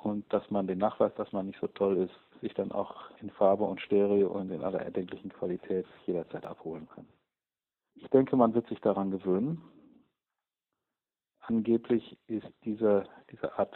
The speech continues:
von sich selbst schönreden ja eine Grundeigenschaft unseres Gehirns und die wird,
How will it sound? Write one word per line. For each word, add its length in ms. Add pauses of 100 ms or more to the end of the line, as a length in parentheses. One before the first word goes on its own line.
(120)
von 300
sich 240
selbst 260
schönreden 800 (320)
ja 280
eine 440 (240)
Grundeigenschaft 800
unseres 380
Gehirns 420 (1080)
und 240
die 180
wird, 240